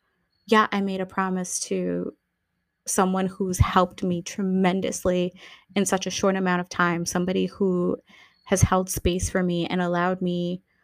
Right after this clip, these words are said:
to really express myself, encouraged me to keep going, encouraged me to do it anyway,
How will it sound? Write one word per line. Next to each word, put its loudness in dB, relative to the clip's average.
to 0
really 2
express -2
myself, -4
encouraged -4
me -2
to -8
keep -8
going, -2
encouraged -6
me 2
to 0
do 6
it 4
anyway, -2